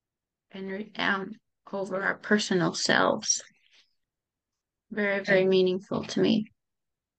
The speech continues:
Speaker 1: So what do you ladies have that you'd like to ask or share?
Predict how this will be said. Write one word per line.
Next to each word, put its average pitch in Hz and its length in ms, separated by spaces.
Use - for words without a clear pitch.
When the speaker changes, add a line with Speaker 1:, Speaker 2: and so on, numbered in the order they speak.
Speaker 1:
So 220 240
what 226 240
do 220 100
you 214 180
ladies 190 460
have - 340
that 214 180
you'd 208 180
like 202 280
to - 140
ask 190 380
or 190 80
share? - 500